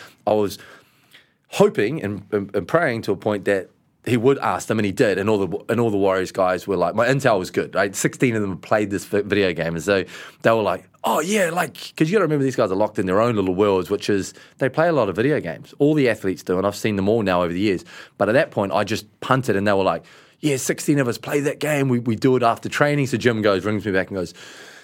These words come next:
"Hi, what would you like?" "Yeah, so we, we'd love to help you. The guys really like it. Um, you know, they're, they're into it, and, and that will help some of their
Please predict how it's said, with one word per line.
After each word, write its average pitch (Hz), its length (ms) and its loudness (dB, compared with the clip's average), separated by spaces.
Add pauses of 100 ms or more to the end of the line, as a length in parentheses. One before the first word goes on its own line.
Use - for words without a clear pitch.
(460)
"Hi, 110 220 2
what 127 160 0
would 123 120 -6
you 123 60 2
like?" 101 300 0
"Yeah, 110 100 2
so 104 160 -4
we, 110 180 0
we'd 107 180 -2
love 110 220 0
to - 80 -10
help 101 280 -2
you. 98 240 0
The 92 100 0
guys 107 340 0
really 95 180 0
like 90 320 -2
it. 90 260 -2
Um, 82 600 -4
you 98 80 -2
know, 82 200 -2 (120)
they're, 101 100 2
they're 95 320 -2
into 95 220 -2
it, 85 60 0
and, 87 200 -4
and 92 140 0
that 92 100 0
will 87 80 -4
help 92 240 -2
some 92 140 -4
of 85 40 -4
their 85 80 0